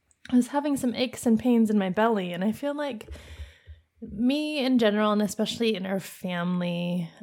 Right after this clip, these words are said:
um, we're not ones who, like, seek medical attention right away, especially for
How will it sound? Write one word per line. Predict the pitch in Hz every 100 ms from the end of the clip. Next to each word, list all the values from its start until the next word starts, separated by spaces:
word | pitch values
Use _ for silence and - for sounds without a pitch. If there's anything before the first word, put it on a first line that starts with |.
| 214
um, | 196 170 170 180 185 175 - _ _ -
we're | 226
not | 240 226
ones | 214 202 196 -
who, | 214 196 185
like, | 170 170
seek | - - 208 -
medical | 185 156 185 - 294
attention | 294 311 302 - 311 294 302 285 220 185 180
right | 185 196
away, | 202 165 165 196
especially | 214 233 247 - 254
for | - 220 175